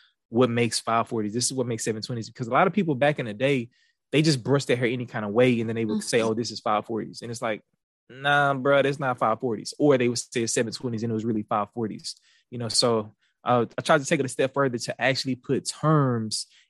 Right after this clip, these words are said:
Speaker 1: and define these things so people can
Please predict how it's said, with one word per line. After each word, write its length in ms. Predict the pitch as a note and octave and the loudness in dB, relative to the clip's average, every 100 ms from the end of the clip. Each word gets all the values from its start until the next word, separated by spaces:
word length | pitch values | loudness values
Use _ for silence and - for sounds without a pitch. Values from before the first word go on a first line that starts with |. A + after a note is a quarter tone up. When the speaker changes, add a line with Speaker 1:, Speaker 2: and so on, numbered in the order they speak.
| _ | _
Speaker 1:
and 160 | C3 A2+ | -2 0
define 460 | G#2+ C#3+ D3+ D#3 | 0 4 6 6
these 260 | B2+ A2+ - | 2 -2 -6
things 360 | A#2+ A#2 A2+ - | -6 -6 -6 -4
so 200 | A2+ A2 - _ | -2 -4 -6 _
people 300 | - E3+ C#3 | 2 2 0
can 360 | B2 C3+ A#2 A2 | -6 -8 -8 -10